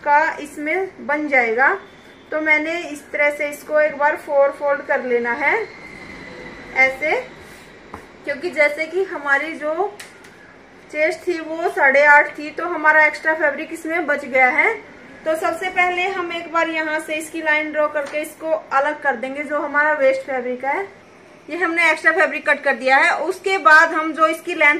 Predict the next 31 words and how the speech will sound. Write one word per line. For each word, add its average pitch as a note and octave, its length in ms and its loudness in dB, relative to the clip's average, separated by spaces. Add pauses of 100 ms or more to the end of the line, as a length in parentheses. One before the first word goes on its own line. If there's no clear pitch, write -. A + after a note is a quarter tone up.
(120)
तैयार D4 340 6
रखेंगे D4 320 -2
वो E4 120 -2
चौदह C#4 280 2
इंच C4+ 200 -2
रखेंगे, C#4 500 -2 (440)
तो C#4+ 100 0
एक E4 260 2
इंच G4 200 0
हमने F4 220 0 (100)
एक्स्ट्रा F4 240 2
ले D4 180 2
लेना B3+ 240 0
है, D#4 240 2
इसको F4 360 -6
हम E4+ 380 2
अलग E4 300 6
कर C#4+ 160 2
लेते C4 280 2
हैं C4+ 120 -2
एक B3+ 120 -6
बार। D4+ 200 2 (3000)
ये E4 120 4
हमने F4 320 2
अलग E4+ 280 4
कर E4 120 2
दिया D4 200 0
है। E4 340 8
अब G4+ 180 4
हम F#4 180 4
इसका F#4 280 4